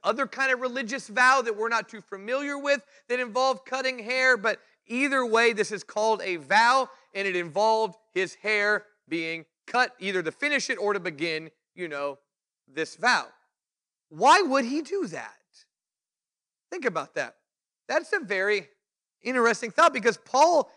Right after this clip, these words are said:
is preaching against, a lot of times, you know, following the old law over following Jesus, because there's a lot of Jewish Christians who were forcing new converts to keep Old Testament laws. But yet, here you have Paul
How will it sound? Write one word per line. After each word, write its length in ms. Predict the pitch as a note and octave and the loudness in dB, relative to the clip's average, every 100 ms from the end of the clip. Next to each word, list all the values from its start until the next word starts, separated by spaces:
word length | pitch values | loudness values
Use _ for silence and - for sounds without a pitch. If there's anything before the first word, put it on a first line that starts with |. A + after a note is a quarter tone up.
| _ | _
is 200 | A3+ A3 _ | 0 0 _
preaching 460 | - D#4 - D#4+ A#3 | -4 -4 -4 -4 -4
against, 680 | D#3 C3+ F#3 B3 A3 - - _ | -6 -4 0 0 -2 -8 -20 _
a 80 | E3 | -2
lot 220 | F#3 G3 | 2 2
of 80 | F3 | 2
times, 400 | G3 F#3+ F3+ - _ _ | -2 -2 -2 -10 _ _
you 80 | F3+ | 2
know, 180 | F#3 E3 - _ | 4 4 0 _
following 380 | - G3+ G#3 G#3 | 4 6 4 0
the 100 | F#3+ | -4
old 200 | F3+ G3 | -2 -2
law 340 | E3 F3 F#3+ F#3+ | -2 -2 0 0
over 320 | F3+ F3 F3 | -2 -6 -8
following 440 | - E3+ F3+ F3 | -4 -4 -4 -10
Jesus, 380 | C3+ D#3 C3+ F#3 | -10 -10 -10 -14
because 240 | E3 F3 | -4 -2
there's 200 | D3+ F3+ | 0 -2
a 40 | D#3+ | -2
lot 200 | E3+ E3 | 0 0
of 100 | C3+ | -2
Jewish 300 | D3+ F#3+ F#3 | -6 -6 -6
Christians 480 | - F#3 - F#3 _ _ | -10 -10 -10 -12 _ _
who 100 | - | -4
were 120 | G3 E3 | -2 -2
forcing 600 | - A3 G#3 A3 F#3+ E3+ | 2 2 2 -4 -4 -6
new 120 | G3 | -8
converts 540 | - F#3+ F#3+ F#3+ F3+ | -4 -4 -2 -4 -4
to 220 | - D#3+ - _ _ | -4 -4 -4 _ _
keep 260 | - G#3+ - | -14 -14 -6
Old 180 | F3+ F#3 | -4 -2
Testament 440 | F3+ F3 G#3+ A3 | -4 -6 -8 -8
laws. 380 | D3 B2 E3 - _ _ _ _ _ _ | -8 -10 -12 -14 _ _ _ _ _ _
But 120 | A3+ A#3 | -4 2
yet, 220 | A#3+ - _ - | 2 0 _ -12
here 120 | A3+ | -10
you 180 | B3 C4+ | -6 -4
have 240 | B3 - | -4 -4
Paul 400 | E3+ D3+ E3 F3 | -2 0 0 -4